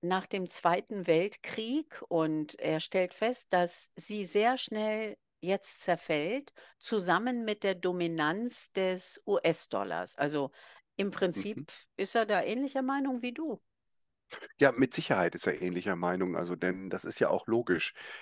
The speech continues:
Speaker 2: Denn wir haben in diesem System der Umverteilungsmechanismen mit der Eigentums- und auch der Zinsökonomie, die wir haben,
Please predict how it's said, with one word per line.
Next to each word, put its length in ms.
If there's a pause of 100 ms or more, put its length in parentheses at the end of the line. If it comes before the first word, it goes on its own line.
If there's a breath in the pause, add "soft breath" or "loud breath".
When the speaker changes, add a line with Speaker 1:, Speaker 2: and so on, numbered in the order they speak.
(140 loud breath)
Speaker 2:
Denn 180
wir 200
haben 400
in 180
diesem 280
System 640
der 180
Umverteilungsmechanismen 1400
mit 160
der 140
Eigentums- 560
und 120
auch 140
der 180
Zinsökonomie, 1080
die 160
wir 160
haben, 380